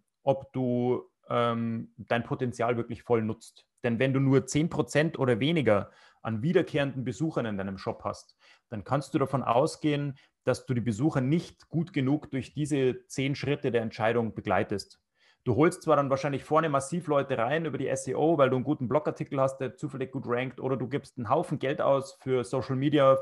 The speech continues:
für kalten Traffic über S E O oder über P-, P P C, Google Ads.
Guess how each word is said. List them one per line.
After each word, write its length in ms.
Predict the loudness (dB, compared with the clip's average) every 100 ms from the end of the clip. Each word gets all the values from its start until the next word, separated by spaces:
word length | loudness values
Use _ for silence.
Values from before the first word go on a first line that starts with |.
| 0
für 180 | -4
kalten 320 | 0 -2 0 -4
Traffic 340 | -2 -2 -6
über 160 | -4 -2
S 220 | -2 -4
E 60 |
O 200 | 0 2
oder 200 | 2 4
über 220 | 4 4 0
P-, 180 | 0 -4
P 500 | -6 -10 -12 -10 -8
P 120 | -8
C, 280 | -6 -6 -4
Google 240 | -4 0
Ads. 420 | 2 2 0 -14